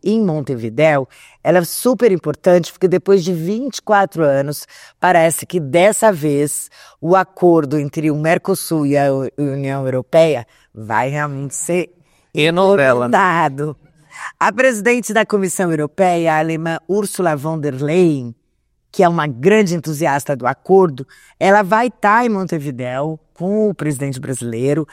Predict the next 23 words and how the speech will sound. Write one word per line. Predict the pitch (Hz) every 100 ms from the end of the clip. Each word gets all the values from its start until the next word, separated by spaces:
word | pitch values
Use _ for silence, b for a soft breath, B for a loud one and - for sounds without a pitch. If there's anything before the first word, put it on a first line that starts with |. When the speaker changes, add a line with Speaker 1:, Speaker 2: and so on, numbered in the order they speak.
| B -
Speaker 1:
pra | 147
passar | 151 202 - 147 156
uma | 151
mensagem | 127 127 - 120 127 131
pros | 117 120
países | - 127 117 127 127
do | 165
bloco, | 160 117 127 -
né, | 120 120
de | 117
apoio. | 147 151 131 120 107 110 _ B _ -
Na | 214 196 302
segunda-feira, | 285 233 208 - 156 139 139
depois | 151 208
de | 185
encerrada | 196 175 151 151 139
a | 139
última | 185 240 - 202 170
rodada | 160 151 151 139
de | 135 139
negociações | 135 143 - 135 - 196 180 139
do | 139
acordo, | 131 - 214 190 151 120